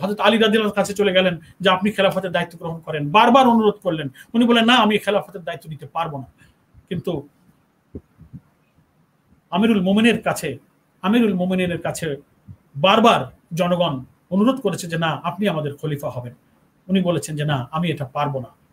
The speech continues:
তারপরে খুব বেশি অনুরোধের পরে হযরত আলী রাদিয়াল্লাহু আনহু বললেন যে, "তাহলে মসজিদে চলুন, গোপনে আমার খেলাফতের বায়াত হতে পারে না, সকল জনসামা-, সাধারণের সামনে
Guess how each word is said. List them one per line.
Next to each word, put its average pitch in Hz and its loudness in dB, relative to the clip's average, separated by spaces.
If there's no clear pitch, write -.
তারপরে 160 -2
খুব 269 -2
বেশি 240 2
অনুরোধের 226 4
পরে 165 2
হযরত 165 -6
আলী 214 4
রাদিয়াল্লাহু 175 0
আনহু 147 -6
বললেন 175 4
যে, 165 -4
"তাহলে 185 0
মসজিদে 202 0
চলুন, 262 6
গোপনে 262 8
আমার 240 6
খেলাফতের 220 2
বায়াত 196 2
হতে - -8
পারে 156 -6
না, 139 -10
সকল 240 4
জনসামা-, 202 0
সাধারণের 202 -2
সামনে 226 0